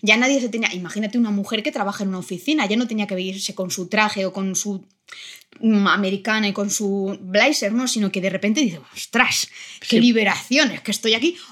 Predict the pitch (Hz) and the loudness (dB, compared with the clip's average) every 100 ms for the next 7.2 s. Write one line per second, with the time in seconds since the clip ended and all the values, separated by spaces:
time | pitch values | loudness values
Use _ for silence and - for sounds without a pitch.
0 | _ 220 208 302 339 370 262 214 214 196 | _ 2 4 2 0 0 0 -2 -2 0
1 | 196 190 185 185 440 370 190 214 247 269 | 0 0 -2 2 2 2 0 2 2 2
2 | 277 359 233 214 196 190 170 180 190 202 | 2 4 2 2 0 -2 -4 -4 0 2
3 | 220 247 202 214 214 254 196 190 180 175 | 4 4 4 0 4 4 4 2 0 0
4 | - 208 220 208 208 202 196 190 190 - | 0 2 4 4 4 4 2 2 2 2
5 | 220 214 208 220 285 440 - - - - | 2 2 4 4 4 0 -8 -20 -20 2
6 | 214 196 233 233 233 233 233 226 226 - | 4 4 4 6 6 6 4 4 2 4
7 | 285 302 | 6 6